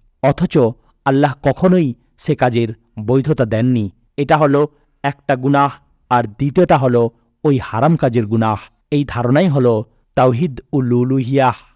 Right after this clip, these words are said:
দ্বিতীয়ত, যখন আমরা কোনো একটা জিনিস লিখি বা করি, আমাদের মনে এই প্রশ্নটা আসা উচিত যে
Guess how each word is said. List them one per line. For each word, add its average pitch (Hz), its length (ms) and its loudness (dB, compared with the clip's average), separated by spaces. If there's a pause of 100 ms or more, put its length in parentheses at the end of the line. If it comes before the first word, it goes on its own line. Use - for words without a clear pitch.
(300)
দ্বিতীয়ত, 165 480 0 (520)
যখন 180 300 2
আমরা 175 180 2
কোনো 156 220 2
একটা 151 200 0
জিনিস 143 400 -2
লিখি 143 300 -4
বা 135 140 0
করি, 131 380 -2 (360)
আমাদের 139 380 0
মনে 143 260 2 (320)
এই 151 120 -2
প্রশ্নটা 147 520 -2
আসা 135 180 -2
উচিত 131 380 -4 (220)
যে 120 360 -2